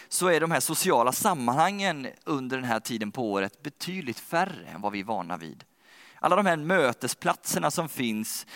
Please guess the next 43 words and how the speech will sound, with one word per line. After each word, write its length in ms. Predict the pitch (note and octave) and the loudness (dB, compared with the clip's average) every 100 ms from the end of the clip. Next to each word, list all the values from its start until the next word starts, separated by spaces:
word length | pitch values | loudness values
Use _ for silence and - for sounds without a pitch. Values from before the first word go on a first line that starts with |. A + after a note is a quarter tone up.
| - - | -14 0
då 80 | |
vi 80 | D#3 | 2
annars 380 | E3+ D#3+ C3+ F3 | 4 4 2 2
står 220 | - C3 | 0 -2
och 80 | B2 | 0
småpratar 1160 | - D#3+ G3+ B2 G2+ - C#3+ E3+ F#3 - A#2 A2 | 0 0 0 2 0 2 2 4 2 0 -2 0
vid 120 | C3+ | -2
häcken 680 | D#3+ _ _ _ A#2+ G2+ | -4 _ _ _ -4 -4
och 120 | G#2+ F#2+ | -4 -6
försöker 480 | A#2 C3+ A#2 - | -6 -4 -4 -6
liksom 300 | C#3 - D3 | -12 -10 -8
bara, 180 | D3 B2+ | -4 -4
men, 120 | D3+ | -6
konversera 580 | D#3+ F3+ F3 D#3+ C3+ A#2+ | -10 -8 -8 -6 -2 -2
lite 180 | A#2+ B2+ | -2 -4
grann 260 | B2+ G#2+ A2 | -2 -2 -2
mitt 240 | A2+ - | -8 -10
i 40 | |
vardagen. 640 | A2+ A#2 G#2 G2 G2+ F#2 - _ - - _ _ _ _ _ _ - | -8 -6 -4 -4 -6 -8 -14 _ -20 -20 _ _ _ _ _ _ -6
Men 140 | D#3 | -2
de 320 | F#3+ G3 G3 G#3 | 0 -2 -6 -4
försvinner 480 | G3 D#3 F#3 F3 | -4 -2 -2 -2
mer 240 | B2 G2+ G2 | -4 -2 -4
och 80 | G2 | -6
mer. 220 | G2+ D#2+ | -8 -2
Och 80 | C#3 | 0
det 120 | G3 | 2
är 40 | |
som 140 | - E3 | 2 -2
att 80 | |
hela 300 | G#3+ F#3 B2 - - - | 0 2 2 0 -12 -2
kvarteret 720 | F3+ F#3 - E3+ G3 C#3 - | 0 0 0 0 2 0 0
eller 120 | C3+ | -2
grannskapet 1000 | C3+ E3 F3+ A2 - - D#3 E3+ - A#2 | 0 2 2 -2 -8 -4 -4 -4 -8 -8
går 160 | B2+ A#2 | -6 -6
i 100 | C3 | -6
ide 680 | F#3 D3 G2+ D#2+ F#3 D3+ G2+ _ | -12 -12 -12 -8 -8 -8 -14 _
under 200 | - G2+ | -14 -12
den 80 | F#2+ | -8
här 100 | F#2+ | -8
tiden 360 | - - - G2 | -8 -12 -12 -12
på 140 | F#2 | -12
året. 360 | A#1 - - | -12 -18 -20